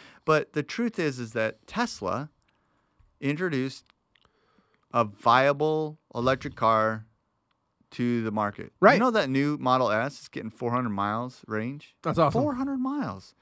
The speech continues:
Speaker 2: That's great.
Speaker 1: The, supposedly the Cybertruck is gonna get six hundred miles. I mean, it's just getting better and better and better.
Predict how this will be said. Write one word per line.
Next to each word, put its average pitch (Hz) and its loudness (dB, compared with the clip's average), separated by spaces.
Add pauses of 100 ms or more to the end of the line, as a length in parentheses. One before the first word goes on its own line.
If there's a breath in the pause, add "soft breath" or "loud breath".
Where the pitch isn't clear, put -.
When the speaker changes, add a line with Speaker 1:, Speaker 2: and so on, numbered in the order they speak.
Speaker 2:
That's 156 0
great. 147 4
Speaker 1:
The, 151 2
supposedly 175 -4
the 135 -8
Cybertruck 151 -2
is 151 -16
gonna 151 -8
get 107 -6
six - -10
hundred 180 -8
miles. 190 -6
I - -8
mean, 202 -4
it's 202 -4
just 247 0
getting 226 -2
better 180 0
and 135 -4
better 180 0
and 151 -4
better. 175 0